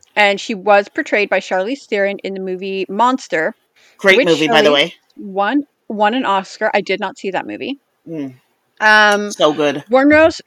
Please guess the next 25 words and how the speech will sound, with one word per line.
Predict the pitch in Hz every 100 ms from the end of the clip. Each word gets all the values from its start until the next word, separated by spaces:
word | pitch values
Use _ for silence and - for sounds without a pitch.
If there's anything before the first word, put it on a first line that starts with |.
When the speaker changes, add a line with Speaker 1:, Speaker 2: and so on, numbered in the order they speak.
| 208 180 180 _ -
Speaker 1:
Wuorno-, | 185 165 196 233 277 277 -
uh, | 196
whatever, | 175 180 - -
Eileen | 254 254 220 233 - _ _ _ -
is | 165 -
known | 262 240 254 285
for | -
her | 262 233
extreme | - - - 240 302
psychopathy, | - 226 214 202 175 170 180 220 - - - _
which, | 208 226 208 - - _
um, | 220 208 196 190 190
was | - 208
on | 208 220
display | 302 - 220 214
during | 202 196 185
her | 208 180
incarceration. | 170 233 196 190 277 494 494 - 98 - _ _ _ _ - - - -
She | - 262
spent | - 254
a | 262
decade | 196 240 262 285 320
on | - 277
death | 233 262
row, | - 170 151 175